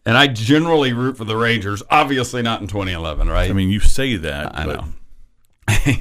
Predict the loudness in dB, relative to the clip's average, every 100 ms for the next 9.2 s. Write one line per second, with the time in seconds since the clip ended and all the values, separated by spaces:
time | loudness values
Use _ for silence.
0 | -2 -2 2 2 2 0 -2 -2 -2 -2
1 | 0 2 2 2 0 0 0 0 0 -2
2 | -4 -6 -6 -8 -6 -8 -4 -4 -4 -2
3 | -2 0 2 2 -2 -6 -10 -8 -10 -14
4 | _ _ -4 0 2 2 0 -2 -4 -8
5 | -4 -4 -4 -2 -2 -2 -8 -4 -2 0
6 | -2 -8 _ _ _ _ -4 0 2 0
7 | -2 -8 -14 _ _ -6 0 2 2 2
8 | 2 -2 -8 -8 -6 -6 -8 -8 -8 -8
9 | -12